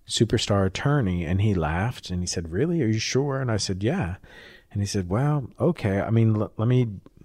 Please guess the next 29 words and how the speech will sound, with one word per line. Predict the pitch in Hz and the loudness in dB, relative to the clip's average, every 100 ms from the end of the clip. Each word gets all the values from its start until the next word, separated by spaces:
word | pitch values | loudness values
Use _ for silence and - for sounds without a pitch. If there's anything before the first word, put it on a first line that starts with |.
| 110 | -14
let | 101 120 | -6 0
me | 117 | 0
read | 110 135 107 98 113 - - - | 2 4 4 2 0 -6 -20 -10
and, | 95 98 98 98 - - - - - | -4 0 0 -2 -10 -14 -20 -12 -6
and | 92 92 90 - - _ - | -2 -2 -4 -8 -20 _ -2
let | |
me | 117 | 2
read | 107 120 | 4 4
the | 107 | 2
script, | - - 101 107 | -4 0 0 2
and | 101 | 0
then | 104 | 0
let | 110 | 0
me | 95 107 | 0 0
read | 95 107 113 | 2 2 2
with | 95 87 - - - - - | 0 -4 -6 -18 -20 -20 -12
the | 90 | -10
cast | - 113 101 87 - - - - - - | -4 -2 -2 -2 -4 -10 -18 -20 -12 -4
and | 98 | 0
see | - | 2
if | 104 | 2
you | 104 | 2
think | 113 104 | 0 0
it's | 98 - - - - - | -2 -2 -4 -4 -8 -4
good." | 110 127 87 | 0 0 0
And | 95 | 0
we | 101 | 0
did | 101 117 127 | 2 4 4
it | 123 - | 2 0